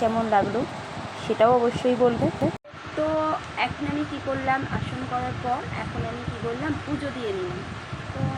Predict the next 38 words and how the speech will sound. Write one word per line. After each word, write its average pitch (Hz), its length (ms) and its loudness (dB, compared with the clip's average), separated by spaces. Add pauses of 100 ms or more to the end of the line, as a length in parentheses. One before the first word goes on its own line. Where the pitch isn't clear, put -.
(260)
আমা-, 254 420 0
আমি 247 180 -2
যেখানে 262 320 -2
ঠাকুর 254 300 -4
রাখি, 240 160 -6 (100)
তোমরা 233 280 -4
আগে 226 240 0
যারা 226 180 -2
আমার 233 220 -4
ভিডিও 226 240 -2 (120)
দেখেছো 214 300 -4 (100)
তোমরা 214 180 -6 (120)
সবাই 240 240 -2 (100)
জানো - 200 -4 (520)
যে - 140 -6
আমি 226 180 -6
কোথায় 220 460 -2 (100)
আমার 208 240 -4
ঠাকুর 220 340 -4
ঘর 247 160 -2 (100)
বা 202 100 0 (220)
কেমন 202 300 -2
আমি 208 140 -6 (100)
পুজো 214 300 -8
করি, 196 180 -4 (140)
সেটা 160 220 -8
আমি 208 160 -8
তোমাদের 196 320 -4
সাথে - 180 -4 (160)
শেয়ার 214 220 0 (120)
করছি। - 380 -6 (720)
আহ, 202 220 0
আমি 240 160 -2
কিন্তু 254 160 -6 (100)
একদমই 240 360 -6
এডিট - 180 -6 (100)
করবো 196 300 -2
না, 240 60 -4